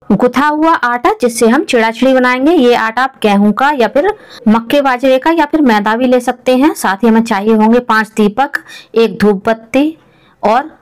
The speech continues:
हमें चाहिए होंगी दो candles। ये candle आप पांच या सात भी ले सकते हैं। उसके अलावा हमें चाहिए होगी मौली,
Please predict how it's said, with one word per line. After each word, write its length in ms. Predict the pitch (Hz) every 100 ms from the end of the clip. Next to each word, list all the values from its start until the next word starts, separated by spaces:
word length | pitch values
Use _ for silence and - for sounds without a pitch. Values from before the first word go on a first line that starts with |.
| -
हमें 180 | 202 247
चाहिए 380 | 240 196 208 214
होंगी 380 | 190 190 262
दो 400 | 330 - 240 320 -
candles। 540 | 185 185 180 160 - - - 208
ये 100 | 247
candle 360 | 233 214 233
आप 180 | 233 247 -
पांच 360 | 214 208 208
या 120 | 226
सात 320 | 220 190 180 202
भी 80 | 233
ले 120 | 226
सकते 300 | 220 - 214
हैं। 300 | 214 277 320 - - -
उसके 260 | 233 285
अलावा 340 | 269 247 240 269
हमें 140 | 262
चाहिए 340 | 247 220 233
होगी 180 | 247 262
मौली, 520 | 233 208 208 262 339